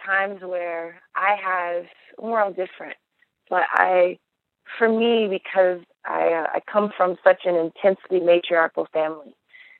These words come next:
there's a lot of modeling of strong women, right? I mean, I'm in no short supply,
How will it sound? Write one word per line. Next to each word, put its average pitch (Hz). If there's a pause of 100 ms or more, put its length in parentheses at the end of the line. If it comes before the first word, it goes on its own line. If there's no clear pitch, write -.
(180)
there's 190
a 202
lot 196
of 208
modeling 170
of 156
strong 156
women, 147
right? 151
I 156
mean, 165
I'm 165
in 175
no 208
short 180
supply, -